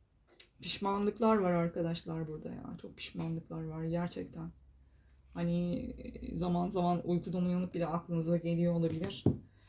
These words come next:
Çok güzel bir aşkı neden bıraktık? Ama benim burada çok dikkatimi çeken ne biliyor musunuz? Diğer tarafın gerçekten aşk, romantizm hayalleri kurması, sizin de artık,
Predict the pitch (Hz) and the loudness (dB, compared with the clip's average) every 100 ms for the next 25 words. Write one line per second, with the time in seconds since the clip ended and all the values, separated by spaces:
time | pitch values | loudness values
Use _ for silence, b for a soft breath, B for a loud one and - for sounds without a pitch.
0 | B - - - 165 170 165 - 196 - | B -14 -12 -6 0 0 0 0 -2 -4
1 | 190 180 170 175 165 170 165 - 196 196 | -2 0 2 2 2 0 -2 -4 0 4
2 | 202 202 190 190 208 - - - - 170 | 6 6 4 0 -4 -8 -14 -14 -4 -2
3 | - 185 196 202 196 - 170 202 b b | 0 2 2 2 0 0 0 -2 b b
4 | _ 180 165 185 175 160 156 - B B | _ -4 -2 -2 -2 -4 -6 -10 B B
5 | B 151 180 202 196 185 165 165 170 165 | B 0 4 4 4 4 4 4 2 2
6 | 190 196 165 170 - 190 202 180 170 175 | 2 0 -2 -4 -2 -2 0 0 2 2
7 | 175 208 196 165 170 165 165 175 - 220 | 0 0 2 4 6 6 4 2 0 4
8 | 208 220 - 285 B B B - - - | 6 6 4 -2 B B B -8 -4 2
9 | 214 254 247 180 180 208 - | 6 8 8 6 4 0 -6